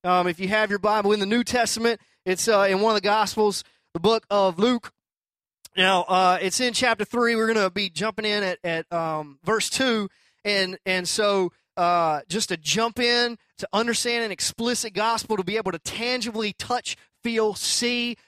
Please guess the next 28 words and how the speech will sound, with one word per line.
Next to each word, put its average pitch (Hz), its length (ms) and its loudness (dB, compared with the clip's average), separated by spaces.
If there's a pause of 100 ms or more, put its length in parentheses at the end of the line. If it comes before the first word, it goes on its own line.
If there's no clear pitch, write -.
(160)
God, 220 400 0
to 190 80 -6
be 202 100 -2
able 190 120 0
to - 140 -6
interact 226 440 -2
with 208 140 -8
him, 196 240 -2
it 165 80 -4
starts 196 360 -2
like 175 180 -4
this. 127 360 -8
It 143 80 -16
says, 156 400 -2 (280)
"The 160 80 0
word 202 400 0
of 233 140 -2
God 151 580 0 (600)
came 190 540 -2 (360)
to 180 100 -4
John, 147 640 -4 (640)
the 156 60 -6
son 208 280 0
of 233 100 -4
Zechariah, 170 720 -2 (200)
in 160 120 -6
the 180 80 -2
wilderness. 202 720 -4